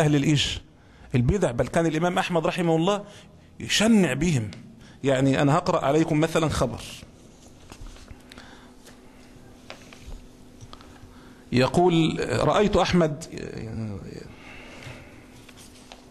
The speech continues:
قال أبو داود السجستاني:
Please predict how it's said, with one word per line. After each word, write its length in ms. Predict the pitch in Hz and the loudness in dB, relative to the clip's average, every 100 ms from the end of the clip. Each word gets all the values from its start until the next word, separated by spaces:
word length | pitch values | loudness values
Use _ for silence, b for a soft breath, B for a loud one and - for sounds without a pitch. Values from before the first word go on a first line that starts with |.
| - - - - - - - - - - - | -20 -20 -20 -20 -20 -20 -20 -20 -20 -12 -2
قال 180 | 170 165 | 2 4
أبو 180 | 147 143 | 4 4
داود 220 | 143 160 | 4 4
السجستاني: 760 | 147 - 131 123 175 208 233 | 2 2 0 2 2 4 4